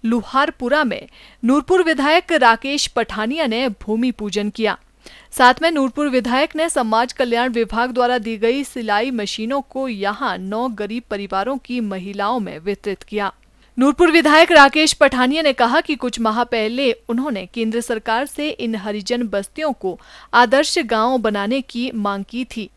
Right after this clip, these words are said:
उन्होंने कहा कि उनकी मांग पूरी हुई है और इन बस्तियों को आदर्श गांव बनाने की मंजूरी मिल गई है। उन्होंने कहा कि इन बस्तियों को आदर्श गांव बनाने के लिए पहली किश्त भी आ गई है।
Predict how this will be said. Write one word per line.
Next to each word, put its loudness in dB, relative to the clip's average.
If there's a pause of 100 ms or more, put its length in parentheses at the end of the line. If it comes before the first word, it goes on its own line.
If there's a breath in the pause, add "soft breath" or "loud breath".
उन्होंने 4
कहा 4
कि 2
उनकी 0
मांग 2
पूरी -2
हुई -2
है 0
और 2
इन -2
बस्तियों -6
को -2
आदर्श -2
गांव -2
बनाने -4
की -6
मंजूरी -4
मिल -8
गई -4
है। -4 (280)
उन्होंने 4
कहा 6
कि 4
इन 2
बस्तियों 0
को 2
आदर्श 4
गांव 0
बनाने -2
के -8
लिए -4
पहली -4
किश्त -8
भी -6
आ -2
गई -6
है। -4